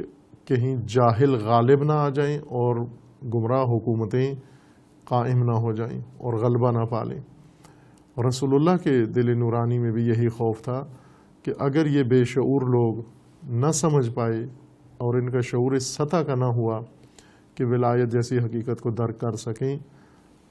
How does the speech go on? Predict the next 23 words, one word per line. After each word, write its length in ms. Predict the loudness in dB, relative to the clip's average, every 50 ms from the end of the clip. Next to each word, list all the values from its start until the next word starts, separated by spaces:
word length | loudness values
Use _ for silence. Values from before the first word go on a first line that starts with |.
| _ _
تو 160 | -2 0 0 2
انہیں، 420 | 2 0 0 0 0 0 0 -4 -6 -10 -16 -20 -20 -20 -20 -20 -20 -20 -20 -20 -20 -20 -18 -12
آ، 40 | -8 -4 -2 -2 0 0 -2 -4 -6 -8 -6
نتیجہ 420 | -6 -4 -4 -2 -2 0 2 4
یہ 180 | 4 4 4 4
ہوگا 240 | 4 4 2 2 0
کہ 120 | 0 0 -2 -2 -2 -2 -2
ہمیشہ 360 | 0 2 2 2 0 0 0 -2 0
کے 100 | 0 0
لیے 360 | 0 0 0 0 0 0 -2 -4 -6 -8 -10 -6
ولایت 640 | -4 -2 0 2 2 2 2 2 2 0 0 -2
کے 80 | -2 0
باوجود، 800 | 0 2 2 0 0 0 0 -2 0 0 2 2 2 2 -2 -4 -12 -14 -8
اعلان 440 | -4 -2 -2 0 0 0 0 0 0
ولایت 440 | 0 0 0 -2 -2 -2 -2 -4 -4
کے 100 | -4 -4
باوجود 600 | -2 -2 -2 -2 -2 -4 -2 -2 -2 -2 -2 -4
ان 180 | -4 -4 -4 -2
پر 140 | -2 -4 -4
جہلا 540 | -2 -2 0 0 0 0 0 0 0 0
حکومت 520 | 0 0 -2 -4 -2 -2 0 0 0 0 -2
کریں 280 | -2 -2 -2 -2 -2
گے، 120 | -2 -4